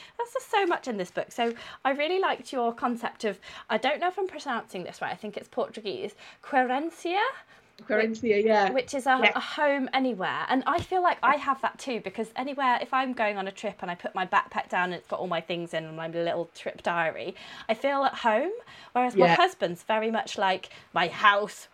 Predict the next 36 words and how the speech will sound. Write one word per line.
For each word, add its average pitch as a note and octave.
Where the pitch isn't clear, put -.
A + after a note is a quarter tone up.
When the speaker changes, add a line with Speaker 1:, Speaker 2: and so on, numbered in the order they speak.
Speaker 1:
with G3
all G#3
the G3
things F#3
that F3
I F3
have G3+
Speaker 2:
Yes. F#3+
Speaker 1:
decorated F3+
in F#3+
the F#3+
house, F3+
that -
is F#3
my E3+
home." E3+
And F3+
I'm G3
like, G3+
"I C#4+
can G4
feel B3+
at F#3+
home F#3
anywhere." D#3+
<laughs> -
Like, -
I A3
Speaker 2:
Yeah, G3
Speaker 1:
can A3+
just G3+
go G3
Speaker 2:
that's G3
it. E4+
Speaker 1:
anywhere. A#3+
And G3